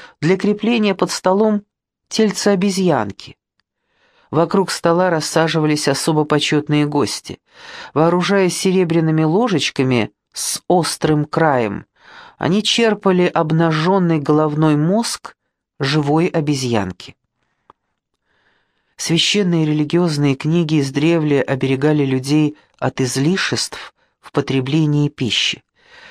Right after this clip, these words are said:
Практически все религии, оберегая чистоту духа и тела человека, предписывают ему постные разгрузочные дни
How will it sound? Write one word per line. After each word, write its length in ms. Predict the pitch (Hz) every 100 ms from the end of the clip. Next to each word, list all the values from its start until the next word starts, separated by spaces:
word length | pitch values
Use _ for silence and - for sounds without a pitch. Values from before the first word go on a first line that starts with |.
| - - _
Практически 680 | 156 170 - 220 202 - 185
все 320 | 175 - 185
религии, 760 | 151 151 180 202 131 117 92 90 _ _ -
оберегая 520 | - 139 143 135 170 160
чистоту 560 | 151 143 - 139 151
духа 420 | 135 143 151 -
и 60 | 127
тела 360 | - 135 117 110
человека, 720 | - 117 113 196 208 214 202 - - -
предписывают 840 | - 170 170 - 214 - 202 190 -
ему 280 | 165 170 175
постные 640 | - 165 151 - 143 135
разгрузочные 960 | 139 131 131 139 131 - - 127 117
дни 400 | 113 120 160 208